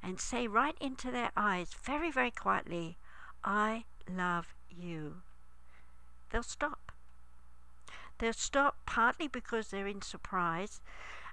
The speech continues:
and partly because they're in shock,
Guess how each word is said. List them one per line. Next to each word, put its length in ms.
and 220
partly 580
because 800
they're 640
in 220
shock, 720